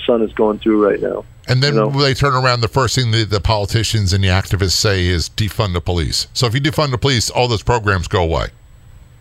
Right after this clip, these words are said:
Speaker 1: Yeah, well, that, that's the stupidest thing you could ever hear. You know, even sending social workers to some jobs, they're gonna get a lot of dead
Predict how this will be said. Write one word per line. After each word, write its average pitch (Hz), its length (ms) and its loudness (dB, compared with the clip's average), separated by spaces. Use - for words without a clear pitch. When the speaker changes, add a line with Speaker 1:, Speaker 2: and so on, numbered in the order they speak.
Speaker 1:
Yeah, 151 240 6
well, 151 220 6
that, 196 260 2
that's 202 260 2
the 143 180 0
stupidest 120 500 0
thing 110 220 2
you 101 80 -2
could 110 180 0
ever 107 180 0
hear. 98 260 2
You 226 100 6
know, 220 120 6
even 240 260 2
sending 190 280 2
social 156 340 2
workers 107 420 -2
to - 120 -4
some 180 220 0
jobs, 139 360 2
they're 185 80 -2
gonna 214 160 2
get 196 100 2
a 175 40 2
lot 165 180 4
of 135 140 0
dead 151 180 4